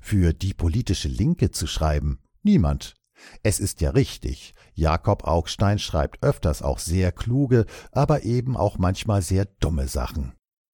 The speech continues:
Er ist meinungsstark und überzieht gerne. Und wenn er mal in die falsche Richtung läuft, dann aber auch in gestrecktem Galopp und mit wehenden Fahnen. Dass es ihm wohl eher um einen polarisierenden Meinungsbeitrag ganz im Sinne der Aufmerksamkeitsökonomie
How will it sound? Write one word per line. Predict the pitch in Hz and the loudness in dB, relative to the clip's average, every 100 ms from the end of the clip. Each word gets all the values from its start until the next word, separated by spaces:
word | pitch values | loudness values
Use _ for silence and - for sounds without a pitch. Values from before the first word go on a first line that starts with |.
| _ | _
Er | - 92 | -2 -2
ist | - - | -2 0
meinungsstark | 104 151 110 80 - 87 71 - | 2 4 2 0 0 0 0 -2
und | 123 - | -4 -2
überzieht | 76 82 - - - - | -2 -2 -2 -2 -2 -2
gerne. | 80 64 62 - _ - - - | -2 -2 -6 -8 _ -20 -20 -2
Und | 139 175 | 0 4
wenn | 185 | 4
er | |
mal | 170 139 | 4 4
in | 113 | 2
die | 101 98 | 0 -2
falsche | - 117 - - 120 | 0 -2 0 -2 0
Richtung | 117 - 113 98 | -2 0 0 2
läuft, | 95 104 107 - - - | 4 4 4 0 -4 0
dann | 95 120 | 0 2
aber | 78 80 | 0 -2
auch | 78 107 - | 2 0 0
in | - 76 | -2 -4
gestrecktem | - - - 95 - 92 | -4 -8 -6 -6 -4 -4
Galopp | 85 73 71 101 - - | -2 0 2 0 -2 -14
und | - 151 139 | -4 -2 -2
mit | 147 | -2
wehenden | 82 69 71 85 | 0 0 0 -2
Fahnen. | 87 - 80 67 58 - _ _ _ _ _ _ | -2 -2 -2 -2 -6 -10 _ _ _ _ _ _
Dass | - 98 - | 0 0 0
es | 90 - | -4 -2
ihm | 107 87 | 0 0
wohl | 78 82 | 0 -2
eher | 92 107 107 | 0 2 2
um | 82 | 0
einen | 82 85 76 | 0 0 -2
polarisierenden | - 101 92 80 80 - 107 98 85 76 | 0 2 2 0 -2 -2 0 2 2 0
Meinungsbeitrag | 69 110 165 101 - 85 87 - 85 82 | 0 0 0 -2 0 0 0 0 0 0
ganz | - 87 120 - | 0 0 0 -2
im | 73 | -4
Sinne | 65 95 98 | 0 0 2
der | - 65 - | 0 -4 -2
Aufmerksamkeitsökonomie | 160 - 87 78 - 82 - 92 87 - 90 98 90 95 131 | -2 0 -2 -2 -2 -4 -2 0 0 -4 -4 0 2 2 2